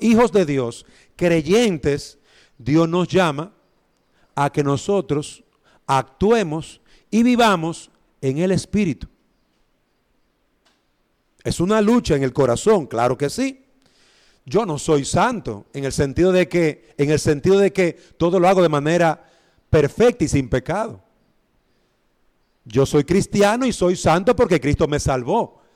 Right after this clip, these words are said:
pero tengo una lucha con mi pecado remanente. Tengo una batalla con ese orgullito que está ahí todavía. Y yo oro, "Señor, dame un hombre humilde,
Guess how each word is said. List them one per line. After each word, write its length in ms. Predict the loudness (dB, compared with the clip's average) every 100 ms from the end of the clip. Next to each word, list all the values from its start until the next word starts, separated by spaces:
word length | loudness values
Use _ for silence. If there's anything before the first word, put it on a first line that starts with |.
| _ _
pero 220 | -2 0 0
tengo 240 | -2 -4
una 220 | -4 -2
lucha 420 | 0 -2 -2 -2
con 180 | 0 -2
mi 120 | -2
pecado 500 | -4 -4 -4 -2 -2
remanente. 880 | -2 -4 -4 -6 -4 -6 -6 -6 -8 _ _ _ _ _ _ _ _ _ _ _ _ _ _
Tengo 260 | -4 -2 -2
una 260 | -2 0
batalla 640 | 2 0 0 0 2 0 -2
con 180 | -4 -4
ese 400 | -2 0 0 -2 -18 -2
orgullito 840 | 0 2 2 0 2 0 0 -2
que 80 | -2
está 200 | -2 0
ahí 160 | 0
todavía. 640 | -2 -2 -2 -2 -4 -6 -8 _ _ _ _ _ _ _ _ _ -8
Y 120 | -6
yo 180 | 0 2
oro, 240 | 2 0
"Señor, 360 | 0 -4 -4 -2
dame 200 | -2 -2
un 80 | -2
hombre 240 | -2 2
humilde, 520 | 0 0 -2 -4 -8